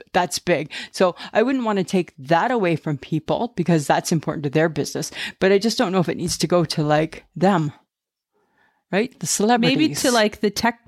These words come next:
Speaker 2: people, like, to, uh, the behind the scenes people of all the
Speaker 1: Maybe.
Speaker 2: movies.
Speaker 1: Yeah. Or the volunteers who put in their time. Maybe a seat, maybe a person who sits in the seat gets that.
Speaker 2: The seat filler.
Speaker 1: Right? I don't know. But then I guess,
Speaker 2: Hmm.
Speaker 1: I don't know. It just,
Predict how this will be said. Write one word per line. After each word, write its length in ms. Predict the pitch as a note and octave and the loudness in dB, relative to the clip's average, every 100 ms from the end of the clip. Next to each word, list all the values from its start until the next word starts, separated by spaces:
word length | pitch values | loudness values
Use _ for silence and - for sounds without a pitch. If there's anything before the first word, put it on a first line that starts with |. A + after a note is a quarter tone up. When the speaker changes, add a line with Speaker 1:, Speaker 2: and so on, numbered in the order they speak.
| _ | _
Speaker 2:
people, 360 | - G3 F3+ E3+ | -4 -2 0 0
like, 280 | F3+ F3+ - | 0 -2 -4
to, 160 | - | 0
uh, 180 | F#3 F3 E3+ - - - | 2 2 0 -12 -14 -4
the 100 | F#3+ | 0
behind 380 | G3+ G#3 G#3 | 2 2 2
the 60 | G3 | 2
scenes 320 | - A3 A#3 | 0 0 0
people 280 | - G3 F#3 | 0 0 0
of 120 | F3+ | 2
all 180 | C#4 F4 | 2 2
the 60 | F3 | 4
Speaker 1:
Maybe. 80 | |
Speaker 2:
movies. 500 | E3 D3+ C#3 C#3+ - - | 2 2 0 -2 -6 -14
Speaker 1:
Yeah. 300 | B3+ B3+ D3+ C#3+ - - | -6 -4 -4 -6 -16 -8
Or 100 | - G3+ | 0 2
the 60 | |
volunteers 600 | F3+ G#3+ G#3 - G#3+ G3 | 4 2 2 0 0 2
who 100 | G3 | 0
put 220 | E3 - G3 | -2 0 0
in 380 | G3 F#3 E3 - | 0 -4 -8 -2
their 160 | F#3 F3 | 0 0
time. 320 | G3 F#3+ F3 | 0 0 2
Maybe 200 | F3+ G3 | 2 2
a 60 | |
seat, 320 | E3+ - A3+ - | 2 -2 -4 0
maybe 260 | G#3 F#3+ G3+ | 0 2 2
a 180 | G#2+ | 0
person 300 | - G#3 G#3 | -4 -4 0
who 60 | G#3 | 0
sits 280 | G3 F#3+ - | 0 -4 2
in 60 | G3 | 2
the 80 | |
seat 360 | E3+ - A3 - | 4 2 -2 -2
gets 260 | D#3+ - - | -6 -4 -4
that. 340 | - - - _ - | -6 -8 -14 _ -2
Speaker 2:
The 100 | G3 | -2
seat 320 | - C4+ - | 0 -4 -2
filler. 300 | F3+ E3+ E3 - _ _ - | -2 -2 -4 -8 _ _ -6
Speaker 1:
Right? 340 | D#3+ B3 B3 - | -4 -4 -6 -8
I 180 | E3 E3 | -4 -4
don't 180 | E2 | -6
know. 220 | - - - | -14 -16 -6
But 160 | G3 E3 | -2 2
then 140 | G3 | 4
I 80 | F3+ | 4
guess, 380 | E3+ A3+ G#3 - | 4 2 -2 -6
Speaker 2:
Hmm. 60 | - | -2
Speaker 1:
I 160 | G3+ B3+ | 0 0
don't 140 | C4+ | 0
know. 220 | C#4 C#3+ C3 | 0 -4 -6
It 80 | |
just, 300 | F3+ B3 - | 0 0 -2